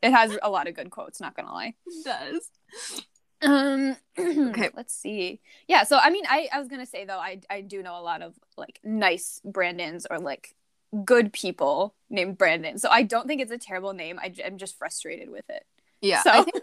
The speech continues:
Speaker 2: I honestly think that Brandon is at the top of the list so far.
Speaker 1: Yeah, I agree. It's better than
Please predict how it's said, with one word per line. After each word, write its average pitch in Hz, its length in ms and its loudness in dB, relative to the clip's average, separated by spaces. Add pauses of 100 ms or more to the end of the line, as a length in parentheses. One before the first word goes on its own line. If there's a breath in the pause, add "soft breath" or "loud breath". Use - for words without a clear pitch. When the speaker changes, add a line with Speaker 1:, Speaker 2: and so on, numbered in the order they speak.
(120)
Speaker 2:
I 233 140 4
honestly 320 360 -2
think 339 160 -8
that 294 180 -6
Brandon 208 420 -4
is 202 140 -10
at 180 140 -4
the 196 80 -10
top - 280 -6
of 180 140 -8
the 165 100 -4
list 151 280 -6
so - 160 -6
far. - 400 -6 (1400)
Speaker 1:
Yeah, 294 320 4 (180)
I 269 120 2
agree. 214 380 -4
It's 185 140 -16
better 214 260 -4
than 208 300 -14